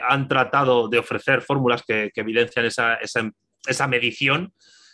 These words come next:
pero no hay que olvidar que en Marx lo noseológico, es decir, la medición empírica del tiempo de trabajo socialmente necesario, de la tasa de explotación, de la tasa del plusvalor, del plusvalor absoluto, del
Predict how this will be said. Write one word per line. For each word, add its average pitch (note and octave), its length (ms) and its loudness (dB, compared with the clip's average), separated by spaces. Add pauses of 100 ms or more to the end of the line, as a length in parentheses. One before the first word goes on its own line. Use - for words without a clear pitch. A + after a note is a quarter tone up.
(240)
pero F#3 260 6
no F#3+ 140 4
hay E3+ 100 2
que F3 80 4
olvidar D#3+ 540 4
que C#3+ 100 0
en B2 140 2
Marx E3+ 440 2
lo C3 200 4
noseológico, B2 880 0
es B2+ 80 -2
decir, B2 260 0
la A#2 120 0
medición A#2 460 0
empírica B2+ 840 0 (340)
del A#2+ 300 -2
tiempo C#3 280 -2
de C3 120 0
trabajo C3 240 -2
socialmente B2 420 -2
necesario, B2 480 -2
de A#2 80 0
la A#2+ 100 -2
tasa C3 200 -4
de A#2+ 80 0
explotación, C3+ 640 -2
de A#2 80 2
la A#2 120 -2
tasa C3 220 -2
del A#2+ 100 -2
plusvalor, A#2+ 500 -2
del A#2+ 120 2
plusvalor A#2 300 -2
absoluto, B2+ 480 0
del A2 220 -4